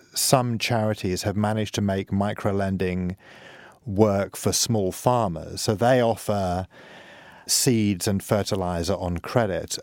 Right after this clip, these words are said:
bundled together with agricultural insurance and training.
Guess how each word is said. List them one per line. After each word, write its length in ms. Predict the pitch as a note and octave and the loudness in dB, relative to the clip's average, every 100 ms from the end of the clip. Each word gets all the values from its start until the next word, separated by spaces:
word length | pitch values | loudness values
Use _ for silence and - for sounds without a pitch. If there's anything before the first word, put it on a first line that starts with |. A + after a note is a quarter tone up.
| - | 4
bundled 400 | C#3 C3+ B2 - | 6 6 0 0
together 420 | A2+ B2+ A2+ G2 | 2 4 4 2
with 200 | F#2+ F#2+ | 0 0
agricultural 720 | G#2+ G#2+ F#2+ G#2 F#2+ - F#2 | -2 -2 -2 -2 -2 -2 -2
insurance 540 | F2+ - G2 F2 F2 | -2 -2 -2 -2 -4
and 340 | F#2 F2 E2+ - | -4 -4 -4 -6
training. 760 | - - A#2 F#2 E2 F2+ G2 | -4 0 0 0 -6 -10 -14